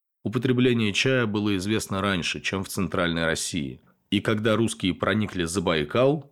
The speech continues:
то обнаружили у бурятов кирпичный прессованный чай в качестве ежедневного напитка. А вот в Москве чайку выпили впервые в семнадцатом веке. Красивая история о том, как в России попробовали чай,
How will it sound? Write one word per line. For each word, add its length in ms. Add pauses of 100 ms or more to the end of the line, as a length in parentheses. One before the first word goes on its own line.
то 160
обнаружили 580
у 160
бурятов 680
кирпичный 880 (180)
прессованный 680
чай 380
в 80
качестве 560
ежедневного 680
напитка. 500 (420)
А 100
вот 180
в 100
Москве 680
чайку 720
выпили 400
впервые 600
в 140
семнадцатом 680
веке. 320 (1120)
Красивая 640
история 460
о 160
том, 280
как 240
в 40
России 440
попробовали 800
чай, 460